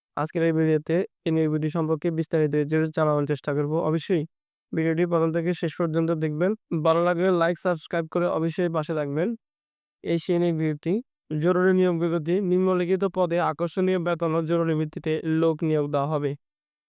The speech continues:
পদের নাম ওভারলক অপারেটর পুরাতন, পদের সংখ্যা দশ জন। পদের নাম ওভারলক অপারেটর নতুন, পদের সংখ্যা দশ জন। প্রয়োজনীয় কাগজপত্র, পাসপোর্ট সাইজের তিন কপি ছবি, ভোটার আইডি কার্ড ও শিক্ষাগত যোগ্যতা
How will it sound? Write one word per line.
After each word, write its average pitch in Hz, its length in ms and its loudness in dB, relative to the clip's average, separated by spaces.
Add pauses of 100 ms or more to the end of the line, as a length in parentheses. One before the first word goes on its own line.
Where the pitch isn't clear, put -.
পদের 170 280 2
নাম 175 260 4
ওভারলক 165 520 0
অপারেটর 160 560 0 (140)
পুরাতন, 170 440 0 (420)
পদের 151 220 -2
সংখ্যা 175 340 0 (180)
দশ 156 200 2
জন। 170 160 0 (240)
পদের 165 280 2
নাম 170 180 2 (200)
ওভারলক 160 560 2
অপারেটর 170 540 2 (220)
নতুন, 170 380 2 (400)
পদের 156 260 0
সংখ্যা 185 280 0 (140)
দশ 165 240 2
জন। 143 120 -6 (140)
প্রয়োজনীয় 180 500 4
কাগজপত্র, 175 500 -2 (180)
পাসপোর্ট 175 360 -4
সাইজের 196 360 2 (420)
তিন 185 180 4
কপি 175 240 0
ছবি, 175 360 0 (200)
ভোটার 160 260 2
আইডি 170 260 0
কার্ড 190 260 0 (540)
ও 165 80 0 (120)
শিক্ষাগত 165 460 -2 (100)
যোগ্যতা 170 320 0